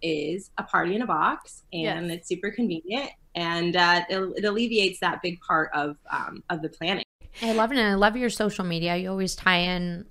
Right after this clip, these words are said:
Speaker 3: like, different destination, fun places to go. So not just the boxes, you know, a little bit of everything when it comes to the bachelorette
Speaker 1: Yeah.
Speaker 3: party.
Speaker 1: We try, with every element of our company, we really try, strive to be a lifestyle brand, to, so to,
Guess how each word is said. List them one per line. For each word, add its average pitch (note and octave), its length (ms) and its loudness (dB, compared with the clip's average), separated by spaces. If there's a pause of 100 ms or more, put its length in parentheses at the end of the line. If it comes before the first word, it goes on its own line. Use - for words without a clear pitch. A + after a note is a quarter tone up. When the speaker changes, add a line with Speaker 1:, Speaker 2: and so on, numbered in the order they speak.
(140)
Speaker 3:
like, F#3 300 -10
different F3 480 0
destination, F3 800 0
fun F3+ 220 0
places F3 460 -4
to F3 100 -8
go. E3 400 -4
So F3+ 120 -6
not F3+ 320 -2
just F3 300 -2
the F#3 80 -4
boxes, D#3+ 720 -2 (260)
you F3+ 100 -10
know, D#3+ 260 -10
a F#3+ 80 -6
little F3+ 180 0
bit F3 80 -2
of D#3+ 80 -4
everything D#3+ 500 -4
when D#3+ 100 -6
it D#3+ 80 -16
comes - 280 -12
to - 260 -8 (140)
the F#3+ 80 -8
bachelorette - 280 -10 (160)
Speaker 1:
Yeah. - 40 -10
Speaker 3:
party. - 360 -14 (540)
Speaker 1:
We A#3 180 6
try, A#3+ 180 4
with A3+ 160 6
every A3+ 420 6
element F#3 360 4
of F3 80 2
our E3 120 4
company, D#3 360 0
we D#3 100 0
really D#3 220 -2
try, - 260 -4
strive D3+ 400 -4
to D#3+ 80 -4
be D3+ 100 0
a C#3+ 60 -4
lifestyle C#3+ 520 -2
brand, - 380 -8
to, D3 220 -2
so E3+ 160 -2
to, D#3 420 0